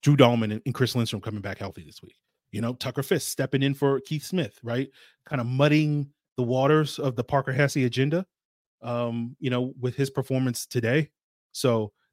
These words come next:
that's gonna be, you know, a big issue that I'm gonna have to deal with over the holiday. But, you know, kudos to Taylor Heinicke. Um,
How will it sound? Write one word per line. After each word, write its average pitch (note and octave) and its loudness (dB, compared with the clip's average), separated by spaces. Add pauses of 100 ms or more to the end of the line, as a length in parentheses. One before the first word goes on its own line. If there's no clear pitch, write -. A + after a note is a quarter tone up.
(120)
that's C#3+ 2
gonna D#3 4
be, C#3+ 2
you D3 0
know, G#2+ 0
a A2+ -6
big C3 4
issue C3 2
that A#2 2
I'm C3+ 4
gonna B2+ 2
have A#2+ 0
to A2+ -4
deal A2+ 0
with G#2+ -4 (520)
over A2 -2
the A2+ -2
holiday. G#2+ -2
But, A#2 -2 (580)
you G#3+ 4
know, A2 -2
kudos A3 10
to E3+ -8
Taylor D#3 2
Heinicke. D#3 0 (380)
Um, A#2+ -2